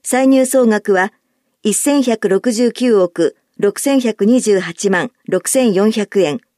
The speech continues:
歳出総額は一千百六十億一千百三十八万九千七十九円となりました。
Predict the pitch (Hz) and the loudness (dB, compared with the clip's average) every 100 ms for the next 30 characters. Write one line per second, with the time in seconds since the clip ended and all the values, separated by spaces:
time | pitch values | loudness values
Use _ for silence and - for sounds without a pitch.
0 | _ _ _ _ _ _ _ - 254 254 | _ _ _ _ _ _ _ -4 -2 -2
1 | 262 240 247 202 196 180 180 - _ _ | -2 0 2 0 0 -2 -2 -6 _ _
2 | _ - 208 - 294 254 220 202 190 214 | _ -6 -4 0 0 0 -2 -2 -2 -2
3 | 226 247 202 175 - 160 - _ - 196 | 0 2 2 0 -2 -4 -4 _ -8 -6
4 | - 285 269 220 - - 254 220 196 180 | -2 0 0 -2 -4 -2 0 2 0 -2
5 | 180 214 202 175 - _ _ - 269 - | -4 -2 0 -2 -6 _ _ 0 0 2
6 | 262 202 208 247 214 208 - 254 226 214 | 2 2 2 0 0 -2 0 0 2 2
7 | 254 226 190 180 202 - 170 | 0 0 0 -2 -4 -6 -10